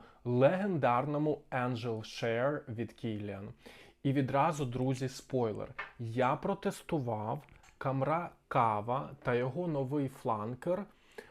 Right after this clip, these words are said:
Ось, і результати вас точно здивують. Що цікаво, ці аромати, друзі, називають ідеальними дюпами від Kilian. Але чи дійсно це так?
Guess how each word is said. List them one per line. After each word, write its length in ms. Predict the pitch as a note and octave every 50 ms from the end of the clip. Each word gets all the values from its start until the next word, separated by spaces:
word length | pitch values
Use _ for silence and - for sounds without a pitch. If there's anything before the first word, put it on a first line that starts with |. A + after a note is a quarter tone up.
| - - -
Ось, 520 | - D#3 D#3+ E3 D#3+ E3 - - - - - _ _ _ _ - -
і 200 | D#3 D#3 D#3+ D#3 - -
результати 1000 | C#3+ C3+ D#3 D3+ C#3 C3 D3+ C3+ C3 - - C3+ C#3 E3 F3+ - - C#3 -
вас 400 | A#2 A2+ C#3 C3+ C3 - - - -
точно 680 | - - B2+ A#2+ B2+ C3 - - - - C3+ B2 A#2 -
здивують. 840 | - A2 G#2+ A2 A2 B2+ B2 A#2 A#2 G#2+ G2+ G2 F#2+ - - - - _ _ - - - - - _ _
Що 300 | - - - - D#3+ D#3
цікаво, 720 | C#3 - - E3+ C#3+ - - C#3+ D#3 G3+ A#3+ G3 C3+ F#2+ F2
ці 380 | - - - - E3+ F3+ E3 -
аромати, 640 | D3+ C#3+ C3+ C3+ B2+ B2 B2 B2+ D3 G3 E3+ - D#3+
друзі, 480 | C3 A#2+ A#2+ A#2 A#2 G#2+ - A2 G#2+
називають 1120 | G2+ A#2 B2+ C#3 D3 C#3+ - C#3+ C#3 B2 A2+ A#2+ A#2 A#2+ B2 C3 D3+ D3 A#2+ A#2 - - - -
ідеальними 960 | - F#3 G3+ E3+ D3 F3+ D3+ B2+ A#2+ A#2+ A#2+ C3 D#3 E3 F3+ F3 E3+ F#3 C3+ - -
дюпами 640 | - A#2 A2 A2 B2+ B2+ B2 B2+ C#3 B2 B2 A#2+ A#2
від 180 | A2 A#2 A2+ -
Kilian. 440 | - - - A2+ G#2+ G2+ G2 G2 G2+ - - - - - - -
Але 240 | - B2+ C#3 C#3+ D3+
чи 180 | D3 - - E3+
дійсно 600 | D3 C#3 F3 F#3+ F3+ - - - - A#2+ G#2+ F#2+
це 240 | - - - B2+
так? 420 | A#2+ - D3 D3+ G3 B3 B3+ -